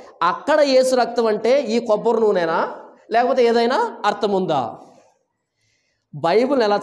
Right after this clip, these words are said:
చదవాలంటే, ఒక వచనాన్ని సందర్భంలోంచి బయటికి లాక్కూడదు, సందర్భ సహితంగా సందర్భంలోనే చదివినప్పుడే అది దేవుడు మనకి ఇచ్చినటువంటి విధానం.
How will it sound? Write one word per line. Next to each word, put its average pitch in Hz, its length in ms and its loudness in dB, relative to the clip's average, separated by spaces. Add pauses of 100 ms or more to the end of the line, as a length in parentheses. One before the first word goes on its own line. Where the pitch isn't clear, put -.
చదవాలంటే, 165 600 0
ఒక 180 240 -2
వచనాన్ని 226 800 0
సందర్భంలోంచి 220 840 0
బయటికి 202 380 2
లాక్కూడదు, 185 680 0
సందర్భ 202 420 0
సహితంగా 202 760 0
సందర్భంలోనే 202 760 0
చదివినప్పుడే 185 720 -2
అది 185 260 -4
దేవుడు 202 360 2
మనకి 196 220 -4
ఇచ్చినటువంటి 175 420 -4
విధానం. 165 500 -2